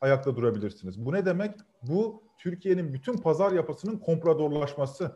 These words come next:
bütün pazar yapısının yabancı ortaklar araması demek. Böyle yerli milli politik olur mu? Yani meseleden bir miktar anlayan vatandaş zaten bunlar böyle yerli milli dedikçe tüyleri diken diken oluyor. Olur mu lan öyle şey? Bütün şirketler yabancılara satılıyor.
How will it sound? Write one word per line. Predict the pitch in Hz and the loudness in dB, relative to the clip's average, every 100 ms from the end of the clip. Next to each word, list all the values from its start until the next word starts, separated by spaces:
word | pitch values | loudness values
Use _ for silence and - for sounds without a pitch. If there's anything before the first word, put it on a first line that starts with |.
| _ _ | _ _
bütün | 120 - 233 | -14 -6 -4
pazar | 175 151 185 196 | 0 0 2 0
yapısının | 180 - 156 202 214 - _ | -2 -4 -6 -4 -4 -12 _
yabancı | 127 123 147 156 | 0 2 0 2
ortaklar | 214 160 151 - 202 | 2 2 0 0 2
araması | 220 196 139 110 | 4 4 0 -2
demek. | 104 85 - _ _ | -4 -6 -12 _ _
Böyle | 127 156 175 | 2 4 6
yerli | 151 139 156 | 6 6 2
milli | 151 139 160 | -4 -6 -4
politik | 135 135 - | -2 -2 -2
olur | 143 160 | -2 0
mu? | 233 196 - - _ | -2 -4 -6 -14 _
Yani | 139 151 135 123 | 0 0 -2 -4
meseleden | 123 131 151 170 135 | -4 0 0 2 0
bir | 185 | -2
miktar | 214 - 151 | -2 -2 0
anlayan | 131 127 143 170 | 0 0 -2 0
vatandaş | 143 127 127 135 143 | -2 -2 -2 -2 0
zaten | 147 131 196 208 - _ - | 2 2 2 -4 -8 _ -10
bunlar | 117 147 165 156 | -6 -2 0 2
böyle | 156 151 | 2 4
yerli | 143 143 165 | 4 4 2
milli | 160 156 160 | -2 -2 -2
dedikçe | 160 185 196 | -2 -4 -8
tüyleri | - 143 170 | -6 0 0
diken | 175 185 208 | 0 2 0
diken | 196 190 | 2 0
oluyor. | 175 120 104 - _ _ | 0 0 -4 -6 _ _
Olur | 123 170 | 0 0
mu | 220 | 0
lan | 220 214 | 0 2
öyle | 175 | 0
şey? | 165 160 160 _ _ _ | -2 -6 -8 _ _ _
Bütün | 110 - 233 | -18 -2 -2
şirketler | 180 185 175 185 190 214 233 _ _ | -2 -6 2 0 2 0 0 _ _
yabancılara | 165 175 208 208 226 233 | 2 6 4 6 4 6
satılıyor. | 240 233 180 120 | 4 2 0 -2